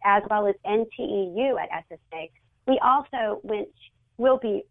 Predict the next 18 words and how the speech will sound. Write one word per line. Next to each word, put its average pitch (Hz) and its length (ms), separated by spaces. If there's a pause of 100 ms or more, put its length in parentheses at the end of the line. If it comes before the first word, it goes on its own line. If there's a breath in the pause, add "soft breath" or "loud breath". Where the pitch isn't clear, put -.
(140)
formally 247 460
at 190 260
impasse 180 440
this 170 180
week 165 220 (100)
on 185 200
duration. 202 760 (640 soft breath)
We 247 340
have 220 160
proposed 208 800
a 180 60 (180)
three-year 202 520
contract, 185 720
and 185 160
they 208 200
would 220 160
like 190 240 (100)
us 180 140